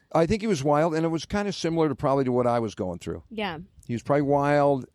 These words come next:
Speaker 1: and then
Speaker 2: But then he got married and has
Speaker 1: Yeah.
Speaker 2: kids and
Speaker 1: And it's not really appropriate to, you know, if, if you're one of those guys at, at my age or Howard's age that's still chasing after young girls, you look like a perv. You know, you really do. You look like you're, uh, it's just not appropriate.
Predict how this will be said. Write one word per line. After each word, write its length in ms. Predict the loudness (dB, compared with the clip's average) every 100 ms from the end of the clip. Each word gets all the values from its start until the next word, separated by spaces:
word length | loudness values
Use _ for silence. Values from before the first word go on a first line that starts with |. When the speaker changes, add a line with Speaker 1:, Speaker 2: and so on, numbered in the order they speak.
| _
Speaker 1:
and 180 | -4 0
then 520 | 2 2 2 0 -2 -8 _
Speaker 2:
But 120 | -8
then 120 | -4 -4
he 100 | -2
got 180 | -2 0
married 680 | -2 -2 -2 -4 -6 -6 -6
and 320 | -4 -4 -4 -2
has 60 |
Speaker 1:
Yeah. 240 | 0 0 -2
Speaker 2:
kids 480 | -6 -4 -4 -8 -10
and 380 | -8 -8 -10 -4
Speaker 1:
And 120 | -2
it's 140 | -2 0
not 140 | 0
really 160 | 2 2
appropriate 640 | 2 2 2 2 0 0
to, 140 | -2 0
you 60 |
know, 80 | 2
if, 200 | 0 0
if 200 | -4 0
you're 160 | 0 0
one 160 | 0 0
of 60 |
those 180 | 0 0
guys 360 | -2 -2 -2 -4
at, 80 | -8 _
at 220 | -4 -4
my 180 | -4 -2
age 300 | 0 0 0
or 100 | -4
Howard's 380 | -2 0 0 0
age 240 | -2 -2
that's 180 | -8 -12
still 220 | -4 -2
chasing 480 | -2 -2 -2 -2 -4
after 400 | -6 -4 -6 -6 -8 -20 -12
young 260 | 0 2 2
girls, 360 | 2 2 2 0
you 80 | -2
look 160 | 0
like 140 | -2 -4
a 40 |
perv. 680 | -6 -4 0 -2 -4 -10 -20 _ _ _ _ _
You 140 | -2
know, 60 | 0
you 120 | 2
really 220 | 2 2 2
do. 180 | 0
You 140 | 2 2
look 160 | 0 0
like 240 | -2 0
you're, 280 | 0 2 4
uh, 160 | 2 0 -8 _ _
it's 160 | -10 -8
just 120 | -6 -2
not 140 | -2
appropriate. 580 | -2 0 -2 -2 -8